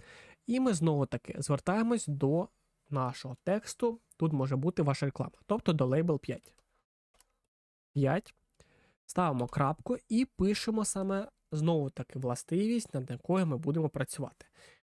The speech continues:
В даному випадку ми звертаємось знову-таки до шрифта.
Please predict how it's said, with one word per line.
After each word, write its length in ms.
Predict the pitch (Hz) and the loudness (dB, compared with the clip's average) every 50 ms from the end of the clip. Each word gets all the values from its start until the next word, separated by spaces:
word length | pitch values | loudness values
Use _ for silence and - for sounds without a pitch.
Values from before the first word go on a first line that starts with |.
| _ _ - | _ _ 0
В 20 | |
даному 340 | 139 160 170 160 139 120 120 | 0 2 2 2 0 -2 -2
випадку 720 | 123 160 170 214 233 - 240 226 214 - - - 233 214 | -2 0 0 0 2 0 -2 -2 -2 -6 -4 -2 0 0
ми 200 | 160 135 143 160 | 0 2 2 2
звертаємось 580 | 156 147 127 120 - - 127 123 123 123 120 - | 2 2 0 -2 -4 -4 -6 -6 -6 -8 -8 -2
знову-таки 560 | - 151 180 208 233 226 - 226 - - 156 | 0 0 2 2 0 -2 -2 -4 -2 -2 -2
до 240 | 135 131 131 131 143 | 0 2 2 2 2
шрифта. 480 | - - - 147 - - - - 120 | 2 0 0 -2 -2 -2 -4 -4 -4